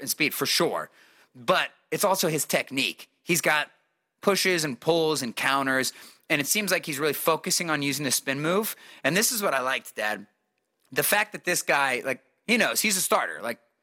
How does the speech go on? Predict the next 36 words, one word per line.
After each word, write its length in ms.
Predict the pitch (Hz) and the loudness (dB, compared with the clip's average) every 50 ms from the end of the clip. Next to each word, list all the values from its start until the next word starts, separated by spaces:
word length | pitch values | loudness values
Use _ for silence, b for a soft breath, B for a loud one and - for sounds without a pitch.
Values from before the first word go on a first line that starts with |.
| _ _ - | _ _ -4
"I'm 60 | 127 | 0
gonna 120 | 147 156 156 | 0 2 2
be 80 | 175 | 2
a 20 | 170 | 2
starter. 480 | - - 143 123 120 117 123 135 139 - | 2 2 2 2 2 0 -2 -4 -6 -8
I'm 60 | 131 | -10
gonna 80 | 131 | -6
try 140 | 123 - 143 | -2 -2 0
and 80 | 139 131 | 0 0
be 80 | 135 | 0
a 40 | 123 | 0
star 300 | - - - 156 135 120 | 0 0 0 0 0 0
this, 300 | 113 110 104 - - - - - | -2 -2 -2 -2 -2 -2 -4 -6
this 180 | 131 113 - - | -4 -4 -4 -4
year. 200 | 107 92 87 - B B B B B B B B B | -4 -8 -10 -12 B B B B B B B B B
But 220 | 131 170 175 - | 2 2 2 2
I'm 100 | 156 151 | -2 -2
only 140 | 165 180 190 | -2 0 0
gonna 160 | 196 202 202 | 0 -2 -2
get 180 | 196 175 185 151 | 0 0 0 0
limited 520 | 156 165 175 190 190 185 185 185 175 160 - _ _ _ _ _ _ _ - | 0 0 0 0 2 2 2 0 0 -4 -10 _ _ _ _ _ _ _ 0
repetitions 880 | 139 170 170 170 - 160 - - 185 165 - - 120 127 165 160 - - b b b b b | 2 2 2 0 -4 -6 -2 -2 0 0 0 -2 -2 -2 -2 -2 -4 -4 b b b b b
in 100 | 160 156 | -6 -4
preseason 500 | - - 175 165 - 180 175 156 160 156 | -2 0 0 2 2 0 -2 -4 -2 0
games. 380 | 170 180 175 156 151 160 151 B B B B B | 0 2 2 2 0 -2 -4 B B B B B
This 240 | - 139 165 - - | -2 0 2 2 2
is 80 | 208 180 | 0 -2
the 80 | 135 | -4
perfect 440 | - - - 160 151 - - 156 - | -2 0 0 0 0 0 -2 -4 0
time 280 | - 127 127 135 143 147 | 2 2 2 2 2 0
to 60 | 139 | -2
try 500 | 117 - - - 147 135 143 151 151 143 110 | -2 0 0 2 2 4 4 4 2 2 2
out 320 | 80 87 117 139 147 - _ b b b b b | 2 2 2 0 0 -2 _ b b b b b
the 100 | 135 151 | 0 2
new 160 | 151 151 175 | 2 2 2
stuff." 600 | 170 - - 202 277 427 302 - - - - - | 2 0 2 0 0 0 0 -4 -6 -14 -16 -18